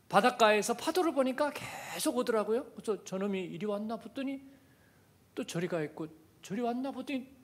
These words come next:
또 와 있고, 예. 뭐가 뭔지 모르겠어요. 그냥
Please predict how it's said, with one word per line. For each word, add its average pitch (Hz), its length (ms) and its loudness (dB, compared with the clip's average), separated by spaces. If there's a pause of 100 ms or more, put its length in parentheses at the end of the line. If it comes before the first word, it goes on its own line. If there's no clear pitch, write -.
(100)
또 349 400 0
와 202 160 0
있고, - 340 -10 (220)
예. - 180 -16 (640)
뭐가 254 220 4
뭔지 254 300 2
모르겠어요. 220 680 0 (520)
그냥 175 540 2